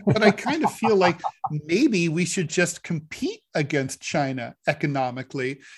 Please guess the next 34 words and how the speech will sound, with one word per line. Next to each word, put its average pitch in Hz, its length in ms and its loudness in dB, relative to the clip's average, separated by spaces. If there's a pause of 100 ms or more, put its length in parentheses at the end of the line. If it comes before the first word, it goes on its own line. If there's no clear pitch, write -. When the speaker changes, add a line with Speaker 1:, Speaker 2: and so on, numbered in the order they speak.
(180)
Speaker 1:
and 170 120 4
just 185 520 2
be 180 460 -2 (100)
better 170 540 4
at 131 200 -4
stuff - 460 -4 (160)
than 143 180 0
they 131 180 0
are, 120 360 -4 (280)
rather 170 460 4
than 156 160 0
trying 160 320 -2
to 151 140 0
view 170 380 0
everything 175 640 -2
under 160 260 -4
the, 151 260 -8
through 180 160 2
the 151 100 -2
lens 160 480 -2 (360)
of 147 360 4
a 156 60 -2
military 180 680 2
challenge. 202 680 -8
I 170 60 -4
mean, 175 220 -2 (200)
the 196 80 -2
Cold 247 380 0
War 196 500 -2 (280)
was 165 160 4
a 170 60 2
series 220 580 0
of - 280 -12
proxy 170 880 -2